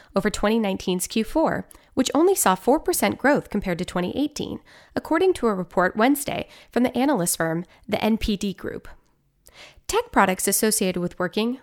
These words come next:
learning, and staying entertained at home dominated the second quarter of twenty twenty, with high-growth categories including products such as notebook computers, tablets, monitors, printers, keyboards, and mice,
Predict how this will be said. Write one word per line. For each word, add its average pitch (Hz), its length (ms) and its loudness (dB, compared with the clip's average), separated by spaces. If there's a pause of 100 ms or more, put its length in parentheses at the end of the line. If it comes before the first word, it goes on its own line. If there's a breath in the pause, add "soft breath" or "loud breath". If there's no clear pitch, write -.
(100)
learning, 185 420 2
and 220 140 -2
staying 320 320 2
entertained 220 400 0
at 202 120 -4
home 202 340 -2 (360 loud breath)
dominated 196 580 4
the 175 80 -4
second - 260 -2
quarter 170 240 -4
of 160 80 -12
twenty 165 240 -2
twenty, 165 420 -4 (460 loud breath)
with 226 140 2
high-growth 240 440 2
categories 208 540 0
including 208 420 -2
products 185 400 -2
such - 180 -4
as 170 140 -4
notebook 175 380 -2
computers, 180 600 -2 (360 soft breath)
tablets, - 640 -2 (180)
monitors, 175 640 0 (240 soft breath)
printers, 285 540 0 (100)
keyboards, 175 640 0
and 185 140 -2
mice, - 400 -4